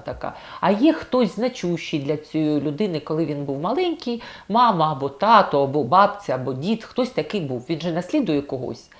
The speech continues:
Або ця людина в тій родині, які були токсичні перфекціоністи і токсичні оптимісти. Є й такі люди, які кажуть: «Все тільки гарно,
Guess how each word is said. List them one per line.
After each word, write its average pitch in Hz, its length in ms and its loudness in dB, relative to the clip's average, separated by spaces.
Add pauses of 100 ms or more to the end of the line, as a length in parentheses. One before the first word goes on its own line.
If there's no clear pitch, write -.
(260)
Або 202 300 4
ця 247 240 2
людина 214 480 0 (320)
в 160 180 -4
тій 208 320 0
родині, 185 540 2
які 156 220 -2
були 175 260 2
токсичні 190 920 -4 (140)
перфекціоністи 185 1080 -2
і 151 40 0
токсичні 180 920 -4 (120)
оптимісти. 160 640 -4
Є 151 120 0
й - 20 2
такі 160 400 -2
люди, 127 200 -8 (380)
які 160 220 -4
кажуть: 170 260 0
«Все - 360 4
тільки 285 280 2
гарно, 147 380 -2